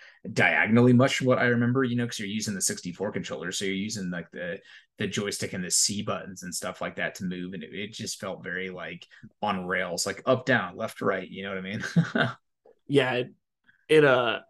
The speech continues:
Speaker 2: yeah, very tanky. I'm, I'm sure the shooting isn't great.
Speaker 1: Yeah.
Speaker 2: But
Speaker 1: You've, you've talked about it on the podcast before, the, uh, the rose-tinted glasses of,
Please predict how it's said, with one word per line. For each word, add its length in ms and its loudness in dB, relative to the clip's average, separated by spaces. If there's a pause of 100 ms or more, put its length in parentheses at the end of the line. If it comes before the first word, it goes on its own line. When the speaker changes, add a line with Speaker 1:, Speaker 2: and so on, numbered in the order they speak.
(200)
Speaker 2:
yeah, 200 2
very 260 6
tanky. 540 0 (400)
I'm, 240 2
I'm 140 2
sure 300 4
the 120 0
shooting 420 0
isn't 300 -4
great. 420 -2 (640)
Speaker 1:
Yeah. 400 -2 (840)
Speaker 2:
But 320 6
Speaker 1:
You've, 260 4 (440)
you've 220 0
talked 220 6
about 200 2
it 100 -2
on 100 -6
the 60 -8
podcast 400 -4
before, 380 -2
the, 200 -2
uh, 160 0 (440)
the 120 4
rose-tinted 840 2
glasses 720 0
of, 340 -6